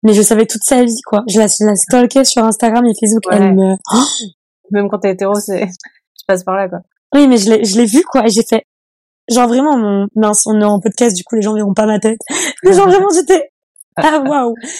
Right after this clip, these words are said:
Speaker 1: Et en fait, j'ai tout fait pour être pote avec cette meuf. Vraiment, genre, une psychopathe. Je me suis à côté, à, assise à côté de ses potes, qui étaient les potes de
Speaker 2: Ouais.
Speaker 1: ses potes, et j'ai fini
Speaker 2: Ouais,
Speaker 1: par être
Speaker 2: d'accord.
Speaker 1: pote avec elle.
Speaker 2: Ouais.
Speaker 1: Et en fait, euh, ben, avec cette fille, c'est devenu très vite une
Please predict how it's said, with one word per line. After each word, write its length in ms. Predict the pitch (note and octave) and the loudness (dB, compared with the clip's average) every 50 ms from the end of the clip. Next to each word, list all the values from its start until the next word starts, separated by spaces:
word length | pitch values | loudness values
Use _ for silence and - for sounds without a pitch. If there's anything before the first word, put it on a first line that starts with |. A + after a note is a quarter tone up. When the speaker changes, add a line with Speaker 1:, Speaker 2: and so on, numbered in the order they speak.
| - - - _ _ - | -16 -18 -20 _ _ 0
Speaker 1:
Et 200 | A3+ A3+ A3+ - | 2 2 2 2
en 80 | - A3 | -2 -2
fait, 160 | - D#4 D#4 | 2 2 2
j'ai 200 | B3 G#3+ G#3+ A3+ - _ - | 2 2 0 -2 -2 _ -4
tout 120 | - D#4+ C#4+ | 0 0 0
fait 320 | - - C4+ C#4+ F#4+ - - | 2 2 2 2 2 0 -6
pour 160 | - C4 A3+ | -4 0 0
être 240 | A#3+ A#3 - - - _ - | 0 0 0 -6 -12 _ -2
pote 180 | B3 B3 - A#3+ | -2 0 0 0
avec 200 | A3+ A3 G3+ - | 0 0 0 -2
cette 180 | - - G#3+ | -2 -2 -4
meuf. 160 | G#3+ G#3+ G3+ - - | -2 -4 -4 -4 -2
Vraiment, 360 | G3+ F3+ G#3+ A3+ A#3 B3+ C4 A#3 | -2 0 2 2 0 0 0 0
genre, 220 | G#3 A3+ G3 - - | 0 0 -2 -2 -6
une 160 | A3 A3+ G3+ | -6 -6 -4
psychopathe. 600 | - - - - - - F4 - C#4 D4+ D4+ - _ - - - - - | -4 -2 -2 -2 0 -2 0 0 0 -2 -2 -4 _ -18 -20 -20 -14 -8
Je 60 | - C4 | -2 0
me 40 | A3+ | 0
suis 160 | - - B3+ | 2 2 0
à 40 | A#3+ | 0
côté, 240 | B3 B3 - - C4 | 0 -2 0 0 0
à, 80 | B3 - - A#3+ - - D5+ | 0 0 -6 -6 -6 -4 -4
assise 320 | - B3 A#3+ - - B3+ C#4 | -2 -2 -2 -2 -2 0 -2
à 80 | F4 | -2
côté 220 | - B3 - - G3+ | -2 -2 -6 -8 -8
de 60 | - | -4
ses 120 | - A3 | -4 -4
potes, 440 | G3 - B3 B3+ C4 C4 C4 B3+ - - - | -2 0 2 2 4 4 2 0 -2 -6 -14
qui 80 | - G3+ | -14 -14
étaient 240 | - - G#3+ G#3+ G#3 - - - - - _ - | -6 -2 -2 -2 -2 -4 -10 -20 -20 -16 _ -4
les 60 | A3+ | -4
potes 220 | - - C4 B3+ G3+ | 0 0 0 0 2
de 40 | G3+ | 2
Speaker 2:
Ouais. 60 | A#3 | 0
Speaker 1:
ses 180 | - - G#3+ F3 | 0 -2 -4 -4
potes, 240 | F3+ A3 B3+ C4+ - - | -2 -2 -2 -2 -2 -4
et 60 | - G#3 | -4 -2
j'ai 140 | F#3 G3+ | -2 -2
fini 180 | G3 - - C4 | -2 -2 -2 -2
Speaker 2:
Ouais, 40 | C#4+ C4 | 0 0
Speaker 1:
par 100 | A3 G#3+ | 0 -2
être 100 | G#3+ G3+ | -2 -2
Speaker 2:
d'accord. 140 | - A#3+ A#3+ | -2 -2 -2
Speaker 1:
pote 40 | - | 0
avec 260 | A3 G3+ - F#3+ - A3 | 0 0 0 0 0 2
elle. 160 | A3 B3 C#4 D4 D4 - - - - - _ _ - | 2 2 2 2 -2 -8 -16 -16 -16 -18 _ _ -10
Speaker 2:
Ouais. 140 | F#3 F3+ F3+ | -8 -4 0
Speaker 1:
Et 160 | G#3+ G#3+ G#3 G#3 | 2 2 2 2
en 60 | G3+ | 2
fait, 260 | - - B3 B3 - B3 | 2 0 0 2 2 2
euh, 420 | A3+ G#3 G3+ G3+ G3+ G3+ G3+ G3+ | 4 4 4 4 2 0 -2 -2
ben, 120 | F#3 G3+ G3+ | -2 -2 -2
avec 160 | F#3+ G#3 - - | -2 -2 -6 -4
cette 180 | - G#3 - | -4 -4 -4
fille, 140 | - - A#3+ | -4 -4 -2
c'est 80 | A3 B3 | 0 0
devenu 360 | G3 F#3 G3+ G#3+ A3+ A3 G#3 G#3 | 0 2 2 4 4 2 2 0
très 180 | - - A3+ | 0 0 2
vite 240 | G3 A#3 A3 - - | 2 2 2 2 0
une 120 | A3 G3+ | 0 -2